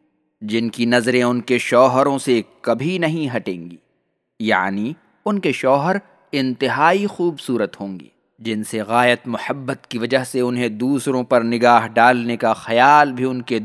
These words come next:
دلوں میں نہیں آئے گا، اور یہی حال ان کے شوہروں کا ہوگا، یعنی وہ بیویاں اتنی خوبصورت ہوں گی کہ ان کے شوہر ان سے غایت درجہ محبت کریں گے، اور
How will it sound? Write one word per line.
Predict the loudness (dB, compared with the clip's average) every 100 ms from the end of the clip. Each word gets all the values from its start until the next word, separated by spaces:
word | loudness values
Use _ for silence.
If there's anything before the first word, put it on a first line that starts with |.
| 0
دلوں | 0 2
میں | -2 -4
نہیں | -4 -6 -8 -8
آئے | -8 -10 -14
گا، | -18 -20 _ _ _ _ _ _
اور | -2 -2 -2
یہی | -4 -2 -2 0
حال | 2 2 -2 -12 _ _
ان | -4 -2
کے | -2
شوہروں | -2 0 2 0 -4 -4
کا | -6 -6
ہوگا، | -8 -16 -20 _ _ _ -6
یعنی | -2 0 -2 -6 -10 -14 _ _
وہ | -4 -2
بیویاں | -2 -4 -4 -4 -6
اتنی | -8 -4 -6
خوبصورت | -4 -4 -4 -6 -4 -2 -2 -6
ہوں | -8 -8 -12
گی | -20 _ _ _ _
کہ | -4
ان | -2 -2
کے | -4 -2
شوہر | 2 2 4 0 0
ان | -8 -8
سے | -4 2
غایت | 4 6 4 2 0
درجہ | 2 2 0
محبت | -2 -10 -8 -6 -6 -6
کریں | -8 -8 -10
گے، | -16 _ _ _ _ _
اور | -2